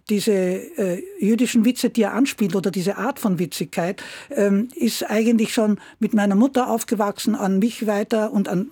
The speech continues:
meine Freunde weitergegeben worden. Äh, warum ist er melancholisch?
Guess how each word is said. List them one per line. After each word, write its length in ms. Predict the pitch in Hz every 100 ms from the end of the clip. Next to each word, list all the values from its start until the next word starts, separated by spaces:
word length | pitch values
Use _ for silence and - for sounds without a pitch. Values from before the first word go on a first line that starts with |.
| -
meine 260 | 196 190 196
Freunde 480 | - 196 214 208
weitergegeben 720 | 190 185 202 190 185 202 196 190
worden. 300 | 185 185 - - - - - -
Äh, 180 | 208 202
warum 380 | 190 202 262 294
ist 200 | 285 233
er 40 | 233
melancholisch? 840 | 226 214 196 220 208 185 151